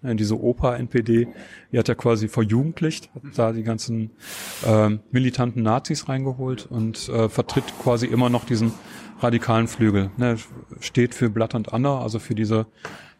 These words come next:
äh, organisierten Neonazi-Konzerte in Thüringen und, äh,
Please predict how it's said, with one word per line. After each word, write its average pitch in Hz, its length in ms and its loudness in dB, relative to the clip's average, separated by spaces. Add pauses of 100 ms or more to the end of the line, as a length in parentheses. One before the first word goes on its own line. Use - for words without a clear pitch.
(120)
äh, 120 60 2
organisierten 117 1000 2
Neonazi-Konzerte 131 1080 2
in 123 400 2 (680)
Thüringen 127 480 4
und, 110 340 0
äh, 107 280 2